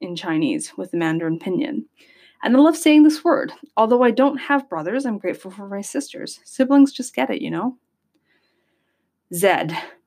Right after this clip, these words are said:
Zen. I'm currently trying to fit in more meditation into my days, and I have to be honest, it's not easy.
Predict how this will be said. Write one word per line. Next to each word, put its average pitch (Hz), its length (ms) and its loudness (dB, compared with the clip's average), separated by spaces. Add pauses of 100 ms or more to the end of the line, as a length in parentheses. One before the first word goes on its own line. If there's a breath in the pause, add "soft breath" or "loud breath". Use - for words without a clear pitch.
(180)
Zen. 170 760 0 (160)
I'm 214 140 -4
currently 247 380 0
trying 185 340 -2
to 196 60 -6
fit 175 260 -8
in 160 300 -4
more 170 280 -4
meditation 170 580 -8
into 160 240 -8
my 156 100 -6
days, 156 380 -6
and 165 80 -4
I 165 60 -2
have 175 260 -2
to 226 80 -4
be 226 100 2
honest, 170 400 -2
it's 175 160 -8
not 170 180 -2
easy. 170 440 -2